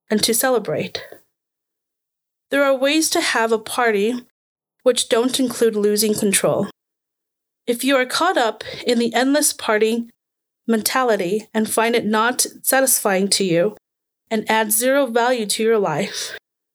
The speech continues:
then you are ready to make a change and cast out the partying spot. You will find more fulfilling ways to celebrate,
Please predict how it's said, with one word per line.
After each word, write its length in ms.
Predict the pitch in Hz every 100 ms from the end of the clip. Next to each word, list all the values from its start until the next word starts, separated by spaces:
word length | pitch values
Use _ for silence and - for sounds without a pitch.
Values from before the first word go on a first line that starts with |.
| _
then 120 | 247 233
you 160 | 254
are 100 | 269
ready 280 | 233 220 226
to 160 | 226 233
make 240 | 208 190
a 40 |
change 460 | 208 - 170 180 208 - _ _ _ _ _
and 160 | 233 214
cast 400 | - 262 277 -
out 240 | 233 220
the 80 | -
partying 500 | 214 - 190 202 196
spot. 400 | - - 156 196 - - - _ _ _ _ _ _ _ _ _ _ _ _ _
You 180 | 233 247
will 120 | 247
find 400 | 240 240 240 247
more 180 | 233 262
fulfilling 680 | - 277 - 233 220 247
ways 380 | 233 190 180 226
to 80 | 233
celebrate, 800 | 233 240 247 208 180 185 233 -